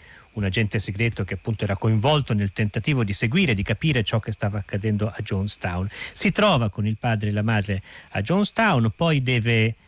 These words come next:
eh, andare via, diciamo che riesce a salvarsi dalla strage, però rimane una testimone pericolosa e su questo si innesta la trama. Eh,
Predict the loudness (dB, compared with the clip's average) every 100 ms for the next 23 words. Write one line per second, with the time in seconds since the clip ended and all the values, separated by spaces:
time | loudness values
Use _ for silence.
0 | _ -6 -2 -2 -2 -4 -6 -4 0 2
1 | 4 4 4 2 0 -4 0 0 0 0
2 | 0 -2 -4 -2 0 0 0 -4 -6 -2
3 | -2 -4 -4 -2 0 0 0 2 4 4
4 | 2 2 2 0 -2 -6 -20 -20 -8 0
5 | 2 2 -2 0 2 4 4 2 0 -2
6 | -2 -2 -2 -2 -4 -2 -2 -2 0 -2
7 | -2 -6 -2 -2 0 2 4 4 2 -2
8 | -4 -4 -2 -2 0 0 0 -4 -10 0
9 | 2 2